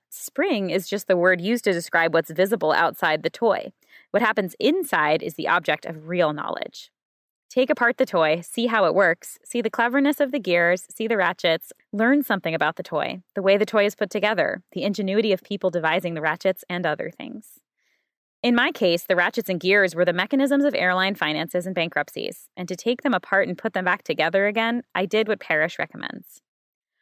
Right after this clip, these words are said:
Write out everything you know about the subject as if you were teaching it to someone else. Not your smart friend, but rather a toddler. This may sound silly, but this part is incredibly important and has worked wonders for me when learning new things.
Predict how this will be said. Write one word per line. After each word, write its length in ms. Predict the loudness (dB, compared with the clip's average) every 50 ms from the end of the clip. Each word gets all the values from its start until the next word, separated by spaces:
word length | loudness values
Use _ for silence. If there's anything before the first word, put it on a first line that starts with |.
| _ _ _ _ -10
Write 260 | -4 -2 0 0 2
out 200 | 2 0 0 -2 _ _
everything 680 | 0 2 2 2 2 2 0 -2 -2 -2 -4 -4 -4 -2
you 140 | -4 -2
know 240 | -2 0 0 2 2
about 280 | 2 2 0 -2 -2 -2
the 100 | -4 -4
subject 480 | -4 -4 -6 -4 -4 -4 -4 -4 -4
as 160 | -6 -4 -2 -2
if 180 | -2 -2 -2
you 80 | -4 -4
were 100 | -4 -6
teaching 360 | -6 -8 -10 -10 -10 -10 -10
it 80 | -10 -10
to 100 | -12 -12
someone 340 | -10 -10 -8 -6 -6 -6
else. 400 | -6 -6 -8 -8 -10 -14 -18 -20 _ _ _ _ -4
Not 140 | -2 -2 0
your 120 | -2 -2
smart 300 | -4 -2 0 0 0 0
friend, 380 | -2 -2 -2 -2 -4 -6 -10 -10 _ 0
but 180 | 0 0 0 -2 _ _
rather 340 | -2 0 0 2 2 2 2
a 100 | 2 0
toddler. 580 | -2 -2 0 0 0 0 0 -2 -4 -4 -6 -8 _ _ _ _ _ _ _ _ _
This 140 | -6 -2 0
may 140 | 2 2 2
sound 240 | 2 2 0 0 0
silly, 320 | 2 2 4 4 4 2
but 300 | 2 2 0 0 0 -2
this 260 | -4 -4 -4 -6 -12 _ _ _
part 320 | -14 -6 -2 -2 -2 -2 -4
is 180 | -6 -8 -8 -8
incredibly 720 | -10 -12 -12 -10 -6 -6 -4 -4 -2 -2 -2 -4 -4 -6
important 560 | -8 -8 -6 -2 -2 -2 -2 -4 -10 -12 -10 -10
and 140 | -8 -6
has 160 | -6 -6 -4 -2
worked 320 | -2 -2 -2 -4 -6 -14
wonders 680 | -20 -14 -6 -2 0 0 0 0 0 -2 -2 -4 -6 -8
for 120 | -8 -6
me 220 | -4 -4 -4 -4 -6
when 160 | -8 -6 -6
learning 260 | -6 -6 -6 -6 -8
new 160 | -8 -8 -8
things. 480 | -10 -12 -14 -16 -16 -20 -20 _ -20 _